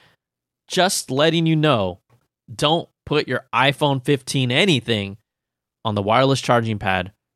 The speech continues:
for a B M W. And if that's inconvenient, I'm sorry, but it's better than frying your N F C chip.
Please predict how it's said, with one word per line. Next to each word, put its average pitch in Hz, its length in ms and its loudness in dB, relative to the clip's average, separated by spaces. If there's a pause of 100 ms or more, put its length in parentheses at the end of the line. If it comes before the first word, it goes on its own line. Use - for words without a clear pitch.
(200)
for 104 120 -4
a 98 60 -2
B 101 160 -4
M 104 140 -4
W. 92 340 -6
And 101 140 -10
if - 80 -12
that's 123 220 -2
inconvenient, 123 580 -4
I'm 113 120 -2
sorry, 123 320 2
but 117 140 -2
it's 107 160 -4
better 113 240 2
than 120 160 0
frying 101 340 -2
your 98 160 -4
N 95 120 -6
F 92 80 -8
C - 160 -8
chip. - 220 -8